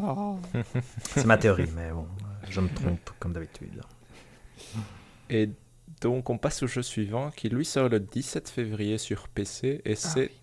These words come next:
Speaker 3: trente X X, qui est donc un espèce, si je dois le décrire en comparant, un espèce de Mega Man.
Speaker 1: Mhm.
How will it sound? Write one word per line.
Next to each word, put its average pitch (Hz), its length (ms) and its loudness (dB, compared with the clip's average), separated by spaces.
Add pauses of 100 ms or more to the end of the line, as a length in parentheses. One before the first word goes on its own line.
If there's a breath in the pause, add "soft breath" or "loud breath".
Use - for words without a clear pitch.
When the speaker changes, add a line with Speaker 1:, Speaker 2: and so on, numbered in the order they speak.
Speaker 3:
trente 135 480 0
X - 320 -2
X, - 560 -4 (560 loud breath)
qui 101 240 -2
est 110 60 2
donc 123 560 -2
un 107 180 0
espèce, - 640 -2
si - 220 -4
je 101 100 -2
dois 113 180 2
le 107 40 0
décrire 107 460 -4
en 95 80 -2
comparant, 95 480 -2
un 107 80 0
espèce 123 300 -6
de 104 100 4
Mega 101 320 2
Man. 92 220 2
Speaker 1:
Mhm. 131 180 -4